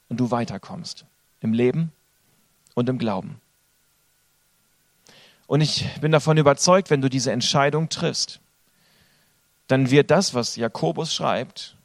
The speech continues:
Realität werden. Weil für mich ist das immer noch Wort Gottes und ich glaube daran. Und auch du kannst daran glauben und es kann dein Leben weiterbringen.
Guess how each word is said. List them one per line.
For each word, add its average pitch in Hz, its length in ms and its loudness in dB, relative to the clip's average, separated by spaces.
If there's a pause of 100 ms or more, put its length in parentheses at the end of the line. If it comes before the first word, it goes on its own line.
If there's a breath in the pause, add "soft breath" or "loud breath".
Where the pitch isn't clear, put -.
(600)
Realität 156 520 -2
werden. 76 380 -8 (840 loud breath)
Weil 143 140 0
für 156 140 -8
mich 208 200 -4
ist 208 120 -6
das 175 120 -6
immer 180 180 -2
noch 160 180 -4
Wort 175 200 -4
Gottes 175 500 -4 (240)
und 151 160 -2
ich 151 100 -4
glaube 180 260 2
daran. 92 500 -6 (1300)
Und 143 160 2
auch 139 100 4
du 185 160 -6
kannst 120 260 -8
daran 120 220 -6
glauben 123 460 -6
und 120 100 -14
es 117 140 -14
kann 123 160 -14
dein 113 140 -10
Leben 117 220 -8
weiterbringen. 104 540 -14